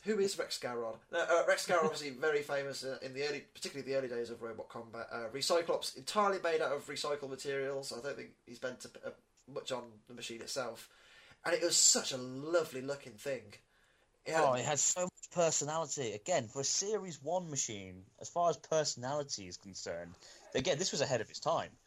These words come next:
Speaker 1: Yeah.
Speaker 2: I, I'm gonna say, I'm gonna be saying that a bit, actually, quite a bit, because whilst this was a primitive series, there were a lot of robots
Speaker 1: There were some
Speaker 2: in
Speaker 1: good
Speaker 2: this
Speaker 1: ideas in
Speaker 2: series
Speaker 1: there, weren't there?
Speaker 2: that had some good ideas that obviously went on to be part of the evolutionary process.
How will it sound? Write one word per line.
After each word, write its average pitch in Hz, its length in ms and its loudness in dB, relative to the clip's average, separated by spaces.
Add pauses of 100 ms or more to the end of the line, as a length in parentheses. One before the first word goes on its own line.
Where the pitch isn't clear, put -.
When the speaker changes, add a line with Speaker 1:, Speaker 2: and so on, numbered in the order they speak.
Speaker 1:
Yeah. 139 160 -4 (340)
Speaker 2:
I, - 60 0
I'm 135 100 4
gonna 190 140 2
say, 214 140 2
I'm 185 80 6
gonna 214 100 4
be 247 80 0
saying 214 200 2
that 175 100 2
a - 20 2
bit, - 240 0
actually, 117 300 -4
quite 131 220 2
a - 60 -10
bit, 127 160 -8
because 127 360 -8
whilst 175 300 -2
this 170 180 -6
was 156 160 0
a 127 40 -6
primitive 131 440 -4
series, 117 380 0
there 135 140 2 (100)
were 170 320 4
a 165 60 4
lot 143 280 0
of 135 180 -2
robots 135 380 4
Speaker 1:
There 170 60 4
were 160 40 -2
some - 140 2
Speaker 2:
in - 80 -4
Speaker 1:
good 160 100 6
Speaker 2:
this 156 80 0
Speaker 1:
ideas 147 80 0
in 131 60 0 (100)
Speaker 2:
series 101 80 -4
Speaker 1:
there, 117 120 -6
weren't 131 180 -4
there? 107 100 -8 (340)
Speaker 2:
that 139 120 0
had 151 120 2
some - 220 -2
good 151 140 2
ideas 135 460 2
that - 100 -6
obviously 127 340 -4
went 135 320 -2
on 127 140 0
to - 80 -14
be 120 60 -8
part 120 260 2
of 113 80 -2
the 123 80 -8 (160)
evolutionary 110 580 -8
process. 90 480 -10